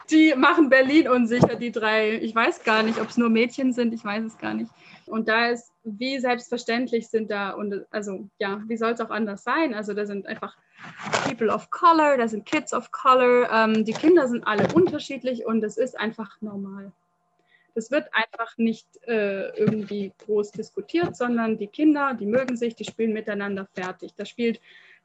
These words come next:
irgendwie kulturelle Differenz oder Hautfarbe spielt da keine Rolle. Diese Kinder mögen sich so, wie sie sind und es hindert sie nicht daran, zusammen zu spielen. Und ich glaub, das ist der Schritt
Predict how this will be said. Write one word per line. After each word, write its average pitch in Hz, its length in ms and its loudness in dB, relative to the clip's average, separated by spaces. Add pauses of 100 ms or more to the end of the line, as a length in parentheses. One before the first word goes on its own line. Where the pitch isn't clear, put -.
(680)
irgendwie 233 800 -2
kulturelle 214 480 -2
Differenz 277 680 -4
oder 202 280 -6
Hautfarbe 240 340 -2
spielt 220 300 -8
da 202 80 -8
keine 208 420 -6
Rolle. 175 400 -10 (580)
Diese 220 160 -8
Kinder 254 320 -2
mögen 226 360 4
sich 202 180 -12
so, 208 220 -4
wie 190 80 -10
sie 208 140 -16
sind 330 440 4 (480)
und 220 320 2
es 208 140 -4
hindert 240 320 0
sie 220 100 -4
nicht 214 320 -6
daran, 196 380 -4
zusammen 202 360 -6
zu 202 120 -16
spielen. 208 320 -6
Und 190 100 -4
ich 185 100 -10
glaub, 202 300 -8
das 226 180 2
ist 220 200 -10
der 196 80 -8
Schritt 208 260 -10